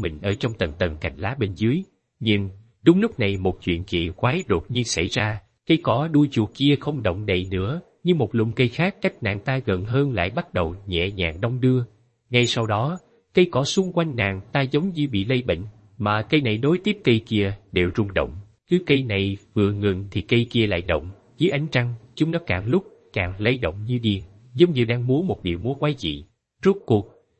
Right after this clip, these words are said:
Tưởng Tích Tích chỉ còn biết nghẹn họng, nhìn trân trân xuống bên dưới. Đang lúc nàng ta không biết nên nhìn về phía nào, thì bỗng nó lại yên tĩnh một lần nữa. Mồ hôi lạnh chảy dọc theo khuôn mặt Tưởng Tích Tích trút xuống đến cổ, thấm ướt một mảng lớn trên áo nàng ta.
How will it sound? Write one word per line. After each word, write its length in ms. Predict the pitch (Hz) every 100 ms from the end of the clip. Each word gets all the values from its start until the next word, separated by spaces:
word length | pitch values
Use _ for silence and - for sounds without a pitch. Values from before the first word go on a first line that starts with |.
| -
Tưởng 180 | 113 143
Tích 200 | 196 -
Tích 200 | 240 -
chỉ 100 | -
còn 220 | 127 110 127
biết 180 | 175
nghẹn 160 | 95 95
họng, 260 | 101 85 107 -
nhìn 200 | 110 104
trân 200 | 147 139
trân 220 | 131 135
xuống 300 | 127 - 151
bên 160 | 147 104
dưới. 320 | 101 113 165 - _ _ -
Đang 200 | 143 165
lúc 120 | 208 -
nàng 200 | 101 104
ta 180 | - 127
không 200 | 139 135
biết 200 | 202 156
nên 200 | 135 127
nhìn 240 | 101 95
về 160 | 92 80
phía 200 | 165 175
nào, 360 | 104 76 69 _ -
thì 140 | 120
bỗng 260 | 101 101 143
nó 120 | 170
lại 200 | 87 92
yên 180 | 139 131
tĩnh 220 | - 120
một 240 | 170 101 -
lần 220 | 82 76
nữa. 280 | 78 80 190 _ _ -
Mồ 180 | 101 95
hôi 140 | 135
lạnh 240 | 110 82 95
chảy 220 | - 110 156
dọc 240 | 92 -
theo 180 | - 123
khuôn 260 | - 151 120
mặt 140 | 95 -
Tưởng 180 | 87 110
Tích 200 | - -
Tích 120 | 240 -
trút 140 | 147 -
xuống 220 | 143 123
đến 160 | 120
cổ, 340 | - 71 - 139 _ _
thấm 180 | - 160
ướt 240 | 180 226 127
một 180 | 95 98
mảng 220 | 92 123
lớn 280 | 131 147 202
trên 180 | 113 117
áo 200 | 127 170
nàng 140 | 92 76
ta. 260 | 98 98